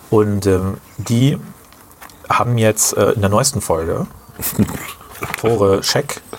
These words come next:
Speaker 1: äh, dabei gehabt und haben über die F D P ein bisschen geredet. Die kriegen's aber mit der Tonqualität irgendwie nicht so hin. Wir würden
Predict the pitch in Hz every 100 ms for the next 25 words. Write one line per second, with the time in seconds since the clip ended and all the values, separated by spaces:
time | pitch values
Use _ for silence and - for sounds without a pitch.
0 | - - - - - 92 90 - 85 90
1 | 92 - - - 101 107 101 107 127 -
2 | - 139 151 131 131 123 127 131 - -
3 | - - 104 - 170 131 110 107 101 -
4 | - 90 87 - 98 90 85 - 92 113
5 | - - 98 104 175